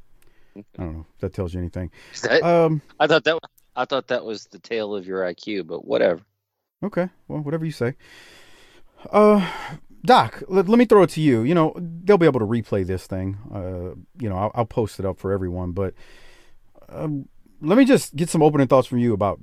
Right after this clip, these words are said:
Speaker 2: uh, Bobby Eaton, Midnight Express. I mean, I don't know. I, I, I never can find the right words to say when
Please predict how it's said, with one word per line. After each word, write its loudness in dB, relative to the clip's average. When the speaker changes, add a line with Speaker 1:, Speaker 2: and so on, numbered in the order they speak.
Speaker 2:
uh, -6
Bobby 4
Eaton, -4
Midnight 0
Express. -4
I -6
mean, 0
I 6
don't 4
know. 0
I, -6
I, -4
I -2
never 4
can 0
find 2
the -2
right 0
words -2
to -12
say -4
when -6